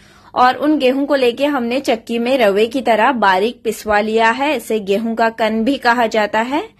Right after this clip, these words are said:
आप चाहो तो उन गेहूं को मिक्सर में रवे की तरह बारीक करके इस्तेमाल कर सकते हो। हमने वन थर्ड कप लिया है।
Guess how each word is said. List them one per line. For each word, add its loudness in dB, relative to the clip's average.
आप 2
चाहो 2
तो 0
उन -2
गेहूं -2
को -2
मिक्सर -2
में -2
रवे 2
की -8
तरह 0
बारीक 0
करके 0
इस्तेमाल -4
कर -2
सकते -4
हो। -4
हमने -2
वन 0
थर्ड -4
कप -2
लिया 2
है। -2